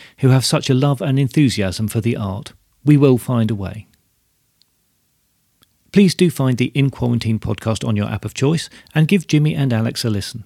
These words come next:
Next time, we have a little something extra for Christmas before getting back to the Theatre of Rome in January.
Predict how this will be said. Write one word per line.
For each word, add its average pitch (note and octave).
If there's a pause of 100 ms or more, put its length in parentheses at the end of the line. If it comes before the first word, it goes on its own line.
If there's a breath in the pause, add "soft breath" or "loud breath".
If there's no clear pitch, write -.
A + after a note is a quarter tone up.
(1080)
Next F#3
time, B2
we D#3+
have E3+
a F#3
little F#3
something D#3
extra A#2
for -
Christmas -
before E3
getting E3
back D3+
to D3+
the D3+
Theatre D#3+
of C3+
Rome G#2+
in A#2
January. G2+